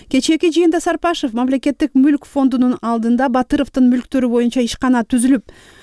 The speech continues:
бардыгы ошол жакка өткөрүлүп берилгендигин билдирди жана ушул тапта кээ бир имараттарды бөлүштүрүү иштери жүрүп жаткандыгын кошумчалады. Орусия хоккей эрежесин бузгандыгы үчүн жазаланат.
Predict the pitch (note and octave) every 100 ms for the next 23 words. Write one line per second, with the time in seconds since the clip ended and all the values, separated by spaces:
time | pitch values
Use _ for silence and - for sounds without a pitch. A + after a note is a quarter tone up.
0 | - G#3+ B3+ C#4+ E4 F4 C4 E4+ C4 D4
1 | - C#4 C#4 D4+ C4 C#4+ A3+ C4+ C#4 B3+
2 | C4+ C4 C4+ B3 B3 C4+ A#3 B3 - -
3 | A3 B3 A#3+ G#3+ A3+ B3 A#3 A3+ C#4 C#4
4 | - B3+ C4 B3 B3 A#3+ A#3 - A3+ B3
5 | A3+ A#3 G#3 - C4+ C4 - C4+ D4 -
6 | - - G#3 A#3 A#3+ B3 A#3+ B3+ B3 A#3
7 | A#3 - - A#3 A#3 A#3 A#3 A3 A3 A3
8 | - _ _ - - _ _ _ _ _
9 | _ - A#3+ D#4 - F#4+ - D4 - E4+
10 | D#4 D4 B3+ C#4 D4+ C4 C4 C4+ C4+ C4
11 | B3 C4 A#3+ A#3 A#3+ A#3 G#3+ -